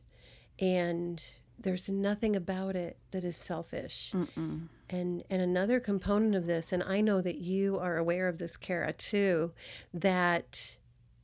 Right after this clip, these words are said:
Speaker 1: and Michael, you probably are, another reason we, as we take care of ourselves, it's contagious out to the universe,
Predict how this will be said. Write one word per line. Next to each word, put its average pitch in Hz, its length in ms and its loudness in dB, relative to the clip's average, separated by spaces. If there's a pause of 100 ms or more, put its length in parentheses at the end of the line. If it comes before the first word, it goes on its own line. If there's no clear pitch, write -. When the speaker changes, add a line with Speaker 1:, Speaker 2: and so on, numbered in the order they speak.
(120)
Speaker 1:
and 190 400 2
Michael, 185 420 2
you 190 160 0
probably 180 560 0
are, 185 880 0 (360)
another 214 560 8
reason 180 1120 2 (440)
we, 185 920 2 (300)
as 185 240 2
we 208 220 0
take - 300 -2
care 185 260 -2
of 175 100 0
ourselves, 175 1040 -4 (1080)
it's 247 180 0
contagious 185 1040 2 (180)
out 175 240 -4
to 170 680 0
the 165 120 -2
universe, - 840 -4